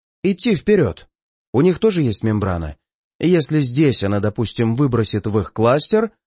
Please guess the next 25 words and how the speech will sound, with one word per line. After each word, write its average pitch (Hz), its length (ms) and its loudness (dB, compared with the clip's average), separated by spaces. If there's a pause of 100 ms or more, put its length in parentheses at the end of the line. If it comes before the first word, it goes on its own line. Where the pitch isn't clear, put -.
(280)
то 135 80 0
у 139 60 2
тебя 196 180 2
всё 247 160 -2
равно 202 300 0
будет 185 240 0
возможность 165 640 -2
вернуться 151 500 0
домой, 113 480 0 (300)
уже 165 240 2
оттуда". 87 540 -6 (540)
И 208 240 2
так 233 240 0
далее. 90 480 -2 (960)
Надежда 143 580 0
умирает 135 440 0
последней. 101 720 -2 (840)
"Уже 123 340 2
умерла", — 107 580 0 (140)
сказал 104 420 -2
Череп. 85 400 -4 (920)
"Далеко 143 340 2
ещё 220 180 2
до 170 100 0
болота?" — 113 500 -2